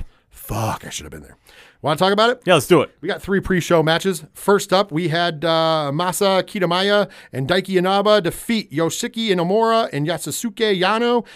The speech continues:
Speaker 1: uh, seven minutes and twenty-one seconds in a tag team matchup. Uh, next, we had an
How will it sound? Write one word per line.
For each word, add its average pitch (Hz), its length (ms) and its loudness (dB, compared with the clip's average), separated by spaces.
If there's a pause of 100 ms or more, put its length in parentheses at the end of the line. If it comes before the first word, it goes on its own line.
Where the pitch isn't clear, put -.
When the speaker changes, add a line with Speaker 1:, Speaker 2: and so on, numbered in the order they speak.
(160)
Speaker 1:
uh, 120 160 -4
seven 185 260 0
minutes 175 200 -2
and 139 100 -4
twenty-one 160 400 0
seconds 135 260 -4
in 135 80 -2
a 120 60 -4
tag 123 400 -6
team 117 300 -6
matchup. - 420 -6 (840)
Uh, 147 420 2
next, 190 400 0
we 165 180 -2
had 175 160 2
an 165 100 -2